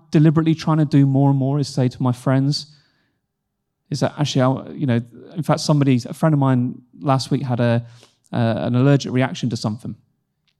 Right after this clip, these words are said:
and they were up in A and E. And I've deliberately put in the message,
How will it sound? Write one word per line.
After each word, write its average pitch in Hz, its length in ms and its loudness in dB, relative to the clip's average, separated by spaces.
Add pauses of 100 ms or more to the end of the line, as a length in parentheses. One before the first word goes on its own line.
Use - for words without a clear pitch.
(340)
and 123 100 -4
they 120 100 2
were 135 120 4
up 123 120 -2
in 127 120 0
A 120 180 2
and 113 100 0
E. 104 240 -6 (840)
And 131 120 0
I've 143 220 4
deliberately 165 460 6
put 151 140 4
in 151 60 2
the 143 60 4
message, 127 640 -2